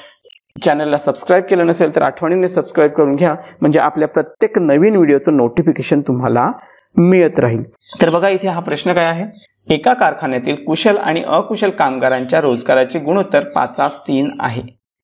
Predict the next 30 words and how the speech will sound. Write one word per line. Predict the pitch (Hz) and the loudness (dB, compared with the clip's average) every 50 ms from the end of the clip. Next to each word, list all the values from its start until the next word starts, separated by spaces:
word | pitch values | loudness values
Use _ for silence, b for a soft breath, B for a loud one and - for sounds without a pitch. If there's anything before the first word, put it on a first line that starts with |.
| - | -6
एका | - 117 113 135 139 | -4 -2 0 0 -2
कुशल | - - 202 208 - 185 165 160 | -2 -2 -4 -2 0 0 0 0
आणि | - - 135 135 - - | 0 -2 -2 -4 -2 0
अक-, | 147 165 170 - - - - | 0 0 0 -2 -8 -18 -10
एका | - 151 143 - 147 151 - - - | -6 -4 -2 0 0 -2 -2 -2 -2
अकुशल | 165 185 208 - 196 185 - 170 147 | -2 -2 -2 -2 -4 -6 -4 -4 -4
कामगाराचा | 135 135 127 127 127 127 127 131 127 127 - - 139 139 - B B B B B | -2 -2 -2 -2 0 0 0 0 0 0 0 0 0 0 -2 B B B B B
एका | - - - - 202 | -6 -4 -2 0 0
दिवसाचा | 196 196 196 185 190 170 - 175 - - - | 0 -2 -2 -2 -2 0 0 0 -2 -2 -2
एकूण | 151 147 - 208 196 156 | -6 -4 -4 -4 -2 0
रोजगार | 143 127 117 117 139 139 127 | 0 0 0 2 0 0 0
रुपये | 127 127 120 - 139 151 185 | 0 -4 -4 0 0 0 0
सातशे | - - 139 120 - - - 143 | 0 -2 -4 -4 -4 -6 -6 -4
वीस | 131 135 151 147 - | -2 -2 -2 -2 -4
आहे. | 147 131 127 - - - _ _ _ _ B B B B B B B B - | -4 -6 -6 -10 -14 -20 _ _ _ _ B B B B B B B B 2
तर | - 165 127 - - - - - | 2 2 2 0 -4 -14 -6 -2
प्रत्येक | - 156 151 - - 214 214 - - | 0 0 0 0 0 -2 -2 -2 -2
कुशल | 180 170 - 214 208 | -4 -2 0 0 0
कामगाराचा | 208 190 151 143 139 139 135 135 127 - - 151 | 2 0 -2 0 0 0 2 0 0 0 -2 -2
आणि | - 160 147 151 | -2 -2 -4 -6
अ-, | - - - - - - - | -8 -8 -8 -8 -8 -4 -2
अकुशल | 151 165 185 - 180 160 - 151 131 | 0 0 0 -2 -4 -6 -6 -4 -2
कामगारांचा | - 139 131 127 131 127 123 120 - 165 160 | -2 -2 0 0 0 0 -2 0 0 0 0
रोजगार | 147 120 110 - - 131 123 127 | 0 0 -2 -2 -2 -2 -2 -2
काढा. | - - 123 110 113 - - _ - | -2 -6 -8 -8 -10 -14 -16 _ -4
बघा, | 135 127 151 | 0 0 0
आपल्याला | 143 127 147 147 135 127 131 120 - B B B B B B B _ - | 0 0 0 0 0 0 -2 -4 -6 B B B B B B B _ -6
कुशल | 139 - 170 180 185 | -2 0 0 0 0
कामगाराचा | 180 170 156 147 127 127 123 120 120 - - 139 | 0 0 0 0 0 0 0 0 -2 -2 -2 -2
आणि | 127 - - - 131 127 135 | -2 -2 -2 -2 -2 -2 -2